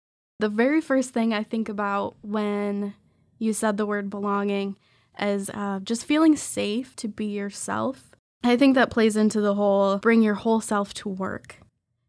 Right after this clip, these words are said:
You know, you want to feel like you can be yourself in your department or at the university as a whole, and knowing that you can voice any opinions or concerns that you might have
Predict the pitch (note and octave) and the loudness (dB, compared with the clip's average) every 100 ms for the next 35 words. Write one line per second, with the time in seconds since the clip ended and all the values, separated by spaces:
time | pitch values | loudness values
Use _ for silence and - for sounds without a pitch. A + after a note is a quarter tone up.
0 | _ G#3 G3+ G3 G3 - - A3 G#3+ A3 | _ -4 -2 0 -2 -2 -2 0 2 2
1 | G#3+ G#3 - - G#3+ G#3 G#3 G#3 G#3 G#3 | 2 -4 -8 -4 0 2 2 0 -2 -2
2 | G#3 G3+ G#3 G#3 - A3 G#3+ G#3+ G#3 G3+ | -2 -2 -2 -10 -4 0 2 2 0 -4
3 | G3+ - A3 A#3 A#3+ - _ A3 G#3+ G#3+ | -4 -4 0 0 -2 -10 _ -2 0 2
4 | A3 A3 - G#3+ G#3 G#3 G#3 G#3 G3+ G3 | 0 -2 -4 -4 -4 -2 -4 -4 -6 -8
5 | A3+ C4+ B3 B3+ B3 B3+ - G3+ G3+ G#3 | 0 2 2 2 2 0 -4 -6 -6 -6
6 | G3+ G3+ G3+ G3+ - G#3 G3+ G3+ G#3 A3+ | -2 -2 -2 -4 -8 -6 -6 -6 -8 -2
7 | A3+ A3+ A3+ A#3 - - G#3 G#3 G3+ G3+ | 0 2 0 -2 -6 -2 0 0 0 -2
8 | G#3 G#3+ A#3 A#3 C4 C#4+ C#4 A3+ A3+ A3 | -4 -2 4 6 8 6 6 4 0 0
9 | G3+ G3 G3+ G#3 G#3 G#3+ - - - _ | 0 -2 -2 0 0 -2 -8 -12 -14 _
10 | G#3 G#3 G#3 G#3 G#3 G#3 - G#3+ C4+ C#4 | -6 -4 -2 -2 -4 -4 -8 -6 0 2
11 | C4+ C4 C4 B3+ G#3 - G#3 G3+ B3 C4 | 2 4 4 4 -2 -6 -6 -2 0 2
12 | C4 B3 A#3 A3+ A3+ A3 A3 A3 A3 G#3+ | 2 0 -2 -2 0 -2 -4 -4 -2 -2
13 | G#3+ G#3+ | -2 -4